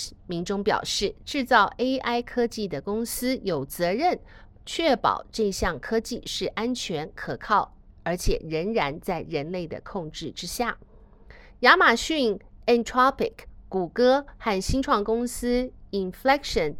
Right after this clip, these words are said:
脸书母公司 Meta 还有 Microsoft 以及Open A I等企业高层代表们在拜登上个星期于白宫与科技领袖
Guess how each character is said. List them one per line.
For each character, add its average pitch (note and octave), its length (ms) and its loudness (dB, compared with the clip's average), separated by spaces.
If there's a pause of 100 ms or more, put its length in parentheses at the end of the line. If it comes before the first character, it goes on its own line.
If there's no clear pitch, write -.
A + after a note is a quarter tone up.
(300)
脸 F3 340 0
书 D4 400 0 (240)
母 F3 180 -4
公 G#3+ 200 2
司 A#3+ 200 -2
Meta B3+ 520 -2 (580)
还 G3 80 0
有 F3+ 640 4
Microsoft C4+ 680 4
以 E3 100 -8
及 F#3 160 -2
Open A#3+ 380 2
A C4 160 0
I B3+ 240 2
等 E3 200 -2
企 G#3+ 220 0
业 F#3+ 140 2
高 G#3+ 180 2
层 G3 240 0
代 A3+ 180 0
表 D3+ 220 -6
们 D3+ 320 -6 (320)
在 G3+ 260 4
拜 A#3+ 240 2
登 A3 240 4
上 A#3+ 220 2
个 G#3 80 -2
星 C4+ 260 0
期 F#3+ 380 -6
于 F3 260 -6
白 E3+ 360 -4
宫 D4 360 -2
与 F3+ 140 -6
科 A#3 220 -2
技 A3+ 240 -4
领 E3 320 -6
袖 C4 360 0